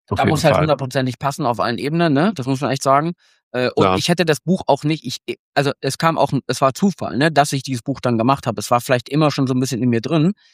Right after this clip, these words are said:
Speaker 2: aber, äh, das kam halt eine Anfrage vom Verlag, ne? Und
Speaker 1: Ah, okay.
Speaker 2: das, also so rum war's, ne? Und auch darüber, so nach dem Motto, „Ey, Janis, du machst so crazy
Speaker 1: Hast
Speaker 2: Sachen im
Speaker 1: du den
Speaker 2: Bereich
Speaker 1: Anstoß
Speaker 2: Kom-, ja, wir brauchen, du machst so coole Sachen im Bereich der Kommunikation, du hast
Speaker 1: Cool.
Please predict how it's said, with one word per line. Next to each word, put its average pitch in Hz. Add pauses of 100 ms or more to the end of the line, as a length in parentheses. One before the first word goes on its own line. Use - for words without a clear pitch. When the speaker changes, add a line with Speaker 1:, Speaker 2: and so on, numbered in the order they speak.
(280)
Speaker 2:
aber, 123
äh, 123
das 120
kam 127
halt 123
eine -
Anfrage 117
vom 110
Verlag, 87
ne? 147 (400)
Und 113
Speaker 1:
Ah, 123
okay. 92
Speaker 2:
das, 117
also 123
so 123
rum 117
war's, 76
ne? 143
Und 123
auch 117
darüber, 113
so 120
nach 117
dem 120
Motto, 120
„Ey, 117
Janis, 123
du 120
machst 120
so 120
crazy 120
Speaker 1:
Hast 113
Speaker 2:
Sachen 135
im 123
Speaker 1:
du 117
den 120
Speaker 2:
Bereich 117
Speaker 1:
Anstoß 123
Speaker 2:
Kom-, 120 (720)
ja, 113 (200)
wir 117
brauchen, 123
du 120
machst 127
so 127
coole 135
Sachen 127
im 123
Bereich 120
der 120
Kommunikation, 123
du 117
hast 123
Speaker 1:
Cool. 95